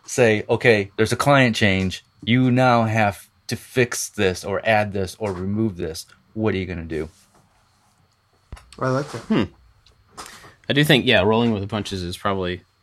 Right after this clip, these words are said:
Speaker 3: a good important thing. So I went to, uh, an art school for college, and I know it's a different,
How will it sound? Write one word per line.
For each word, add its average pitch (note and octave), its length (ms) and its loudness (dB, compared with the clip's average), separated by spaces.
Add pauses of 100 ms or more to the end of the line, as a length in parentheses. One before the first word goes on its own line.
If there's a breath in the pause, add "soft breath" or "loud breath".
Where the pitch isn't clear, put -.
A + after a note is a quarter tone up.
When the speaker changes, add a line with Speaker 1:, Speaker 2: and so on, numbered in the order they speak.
Speaker 3:
a G#2+ 80 -10
good G2 160 -4
important F2+ 380 -6
thing. F#2+ 220 -4
So C3 280 2
I C#3 140 2
went F#3+ 260 0
to, A2 520 0
uh, F#2 260 -2
an F#2+ 120 -6
art F2+ 180 -4
school F2 340 -8
for - 140 -16
college, F2+ 560 -14 (680 soft breath)
and G2+ 480 0
I G#2+ 60 -2
know G#2+ 140 2
it's G2+ 160 -4
a G2+ 40 -2
different, G2 400 -6